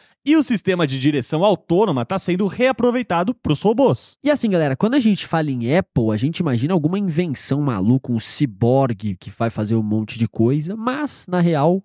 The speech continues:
Speaker 2: o projeto, pelo menos por enquanto, é de um pequeno robô com rodinhas que pode seguir o dono pela casa.
Speaker 1: E aí esse robô pequenininho teria uma tela embutida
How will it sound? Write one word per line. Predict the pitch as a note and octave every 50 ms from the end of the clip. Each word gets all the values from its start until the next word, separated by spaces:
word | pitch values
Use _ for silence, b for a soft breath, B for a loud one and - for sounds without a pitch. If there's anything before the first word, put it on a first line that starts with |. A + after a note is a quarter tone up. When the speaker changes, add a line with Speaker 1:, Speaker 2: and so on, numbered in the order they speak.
| _ -
Speaker 2:
o | A#3 G3+
projeto, | - A3 G3 D#3+ F3 E3 D#3 -
pelo | - A3+ B3 B3
menos | G#3+ G3 F3 D#3+
por | - - F3 F#3
enquanto, | F#3 E3 - - F#3+ A3 G#3 E3+ C3 - B2
é | - F3
de | E3
um | F#3+ G3+
pequeno | G3 - C4+ B3+ - C4+ B3+ B3+ C4 E4+
robô | D#4+ F#3 G3 G3 E3 D3 F3 G#3+ A#3
com | - G3+ F#3+
rodinhas | F3 D#3 F#3+ G#3+ A3 D#3+ D3+ F#3 G3+ A3 A3 -
que | - A3+ G#3+
pode | - - G#3+ A3 - -
seguir | - A#3 F#3+ E3 G3
o | G#3 G3+
dono | D#3+ D3 F3+ E3+ E3+ F3 F3+ F#3 F3 - _
pela | E3 D#3 D#3 E3 E3
casa. | - - D3+ A2 F#2 F#2 - _ _ _ _ _
Speaker 1:
E | C3 D#3+
aí | F#3+ G3+
esse | G#3 - - G#3
robô | E3 D3+ G3 G3+ D3+ B2 A2 D3 G3 A#3+ G#3
pequenininho | - D#3+ C3+ - D#3+ D3+ C#3 A#2+ A#2 B2+ E3 G#3 G#3+ E3+ B2+ A2
teria | - - F3+ F#3 G#3+ A3
uma | A3 A3 G#3+
tela | - - G3+ G3 G3 F#3+ G3
embutida | G3+ G#3 F3+ F#3+ E3+ - - C3 B2 C3+ D3 G3 D4